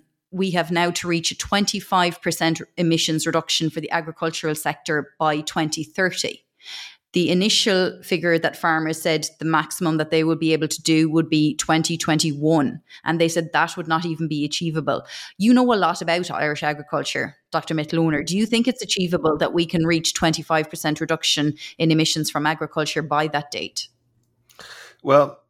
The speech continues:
Speaker 2: so first, let me tell you this. I know that there are people who are very anti, um, foreigners to meddle with what's going on in Ireland. Okay, so first of all, let me assure you I'm not meddling with what's going on.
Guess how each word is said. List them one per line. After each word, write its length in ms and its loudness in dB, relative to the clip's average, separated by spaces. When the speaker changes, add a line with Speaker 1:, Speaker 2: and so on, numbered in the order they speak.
Speaker 2:
so 600 2
first, 360 0
let 100 -2
me 120 0
tell 180 0
you 140 0
this. 460 -8
I 120 2
know 260 4
that 240 0
there 240 2
are 340 0
people 520 0
who 240 -2
are 100 0
very 540 -4
anti, 720 -2
um, 720 0
foreigners 640 2
to 220 -4
meddle 500 2
with 340 -8
what's 200 -4
going 220 -2
on 100 -4
in 120 -4
Ireland. 520 -4
Okay, 260 -8
so 160 -2
first 320 -2
of 160 -2
all, 320 2
let 220 0
me 100 -2
assure 320 0
you 140 0
I'm 160 -2
not 200 -2
meddling 420 -4
with 200 -8
what's 160 -12
going 240 -6
on. 120 -14